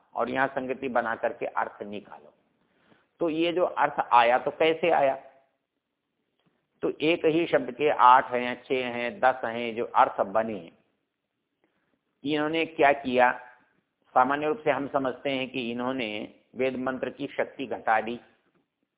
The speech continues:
जबकि ये बात सच नहीं है, ये झूठ है, क्योंकि इससे वेद मंत्र की शक्ति बढ़ जाती है।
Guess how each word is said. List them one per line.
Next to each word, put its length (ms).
जबकि 280
ये 120
बात 480
सच 180
नहीं 360
है, 120
ये 200
झूठ 340
है, 240
क्योंकि 460
इससे 280
वेद 220
मंत्र 320
की 160
शक्ति 340
बढ़ 360
जाती 360
है। 140